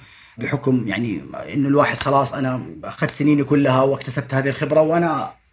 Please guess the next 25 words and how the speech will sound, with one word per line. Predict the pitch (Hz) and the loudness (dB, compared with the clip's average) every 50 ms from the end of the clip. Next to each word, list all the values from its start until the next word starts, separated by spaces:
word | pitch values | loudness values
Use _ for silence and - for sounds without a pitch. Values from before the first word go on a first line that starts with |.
| _ - | _ -2
أقدر | - 165 147 135 160 151 131 - | -2 0 0 0 -2 -2 -2 -4
أكون | 131 131 - 170 170 180 185 196 180 139 135 - | -6 -2 0 2 2 2 2 0 0 -2 -4 -6
يعني | 156 147 156 160 165 | -6 -4 -2 -2 -2
لحالي | 156 - - 175 175 175 175 185 190 | -2 0 2 4 4 4 4 2 0
وأشتغل | 180 120 - - - - 165 160 185 190 185 - | 0 0 -2 -4 -2 -2 -2 0 0 -2 -2 -4
أسوي | - 127 - 190 156 139 | -4 -2 0 0 0 0
كل | - 117 98 | -2 -4 -6
شيء. | - - 65 - - - - - - | -6 -8 -12 -16 -20 -20 -20 -16 -8
آه، | - 85 87 80 - - - - - | -6 -4 -4 -6 -8 -12 -18 -12 -8
حيواجهوا | - - - 123 139 151 147 131 123 131 123 | -4 0 2 6 8 8 8 8 6 2 0
صعوبات، | 127 123 110 120 113 123 127 131 127 127 | 0 -2 -2 0 2 2 2 2 2 0
حيواجهوا | - 135 131 127 127 123 123 123 120 | -2 -2 0 0 0 2 0 -2 -2
تحديات. | 120 120 - 131 - 104 120 123 131 131 - - - - - - - - - - | -4 -6 -6 -6 -6 -6 -2 0 2 4 2 2 0 -2 -16 -18 -20 -18 -8 -2
لذلك | 127 135 151 151 147 143 135 - - - 104 | 0 6 8 8 8 8 6 2 0 -6 -4
إحنا، | - - 139 135 131 123 123 | -2 2 4 4 4 4 2
آه، | 127 - 98 120 120 120 120 117 120 123 - - - - _ _ - - 127 | 0 0 -2 -2 -2 -2 -2 -4 -4 -8 -10 -16 -20 -20 _ _ -14 -6 -2
وجودنا | 127 123 143 202 208 170 160 143 139 | 0 4 6 6 8 8 8 8 8
هنا | 143 147 143 135 123 | 6 6 6 4 4
ك-، | 120 - 131 123 120 123 | 4 2 2 2 2 0
ك-، | - 127 120 120 117 - - - - | 0 0 0 0 -2 -4 -8 -10 -4
كمحامين | - 127 120 117 117 113 101 95 135 143 151 147 131 | 0 0 0 0 0 -2 0 2 4 4 4 4 2
للغد | 127 123 131 139 123 120 | 2 2 2 0 0 0
إن | 123 117 | -2 0
شاء | - 143 143 117 95 | 2 4 4 4 4
الله | 127 127 135 131 127 123 - | 4 6 8 8 6 6 2